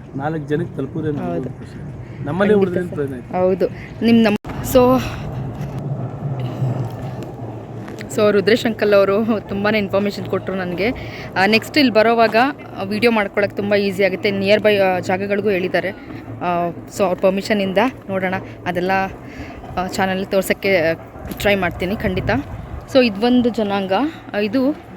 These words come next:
Speaker 2: ಗೌಳಿಗರು. ಒಂದು ನಿಮಿಷ ನೋಡಿ, ಗೌಳಿ. Oh my God, ನಾನು ನಿಜ ಹೆದ್ರುಕೊಂಡ್ಬಿಟ್ಟಿದ್ದೆ, ಯಾವುದೋ ನಾಯೇ ಮಲ್ಕೊಂಡಿದೆ ಅಂತ.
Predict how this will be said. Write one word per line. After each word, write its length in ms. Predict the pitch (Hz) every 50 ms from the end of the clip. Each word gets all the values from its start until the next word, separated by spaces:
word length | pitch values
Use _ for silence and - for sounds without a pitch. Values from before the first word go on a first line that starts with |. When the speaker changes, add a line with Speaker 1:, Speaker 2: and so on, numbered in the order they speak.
| - 180
Speaker 2:
ಗೌಳಿಗರು. 560 | 208 208 208 226 233 226 190 202 185 175 - - - - - - - - - -
ಒಂದು 160 | 180 175 170 175
ನಿಮಿಷ 200 | 165 - - - - 58 - - - - - - - - - - - - - - - - - -
ನೋಡಿ, 180 | 175 170 160 - - - - - - - - - - - 202
ಗೌಳಿ. 340 | 196 202 196 202 202 202 - - - - - - - - - - - - - - - - - - - - - - - - - 214 - - - - 208 - - - - - - - - - - - - - - - - - - 117 113 107 104 - - - - - - - - - - - - - - - - 190
Oh 100 | 190 196
my 140 | 202 190 220
God, 180 | 233 226 233
ನಾನು 180 | 247 214 214 202
ನಿಜ 220 | 190 180 160 185
ಹೆದ್ರುಕೊಂಡ್ಬಿಟ್ಟಿದ್ದೆ, 840 | 226 226 214 220 214 - 220 220 208 214 208 196 208 214 - 233 220
ಯಾವುದೋ 200 | 185 170 175 208
ನಾಯೇ 260 | 208 175 165 185 208
ಮಲ್ಕೊಂಡಿದೆ 500 | 208 190 175 - - 185 180 175 175 170
ಅಂತ. 180 | 160 160 -